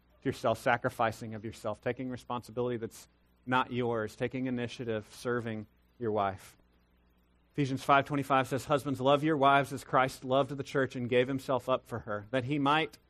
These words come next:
sanctify her." That's that word. Uh, it's a cognate of holiness, right? So it's like the setting aside, making something pure and special,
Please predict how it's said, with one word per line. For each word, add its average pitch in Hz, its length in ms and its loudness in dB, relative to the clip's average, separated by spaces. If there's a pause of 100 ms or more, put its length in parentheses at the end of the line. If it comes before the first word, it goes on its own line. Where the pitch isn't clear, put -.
(160)
sanctify 185 680 0
her." 120 140 0
That's 131 180 0
that 131 180 4
word. 139 440 2
Uh, 117 300 2
it's 120 140 -8
a 123 60 -6
cognate 143 520 4
of 120 140 2
holiness, 170 560 4
right? 151 180 4
So - 80 -6
it's 135 140 -4
like 123 160 0
the 127 80 -6
setting 156 420 2
aside, 135 420 4
making 139 360 -2
something 127 400 -6
pure 143 400 0
and 107 100 -4
special, - 640 -4